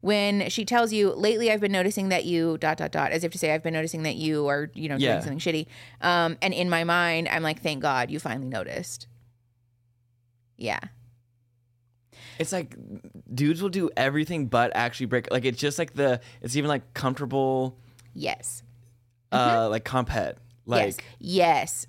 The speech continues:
Speaker 1: Uh, uh-huh. Very
Speaker 2: Ugh.
Speaker 1: much. When you can't let go because you haven't found her replacement yet. Yes.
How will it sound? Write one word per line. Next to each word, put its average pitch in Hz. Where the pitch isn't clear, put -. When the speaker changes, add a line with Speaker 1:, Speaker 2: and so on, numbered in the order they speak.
Speaker 1:
Uh, -
uh-huh. 247
Very 247
Speaker 2:
Ugh. 247
Speaker 1:
much. 202
When 208
you 202
can't 214
let 190
go 196
because 190
you 190
haven't 175
found 170
her 170
replacement 147
yet. -
Yes. -